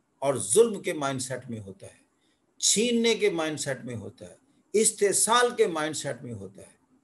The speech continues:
तबाह व बर्बाद कर सकता है, तमाम को अपनी जात पर कुर्बान कर सकता है।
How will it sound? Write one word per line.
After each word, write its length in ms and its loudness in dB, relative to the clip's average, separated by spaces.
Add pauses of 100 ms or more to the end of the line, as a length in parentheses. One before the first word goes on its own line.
(360)
तबाह 280 4
व 140 4
बर्बाद 640 2
कर 100 2
सकता 400 -2
है, 160 -2
तमाम 360 0
को 140 -4
अपनी 320 -4
जात 420 -4
पर 80 -8
कुर्बान 440 -4
कर 140 -10
सकता 360 -16
है। 140 -20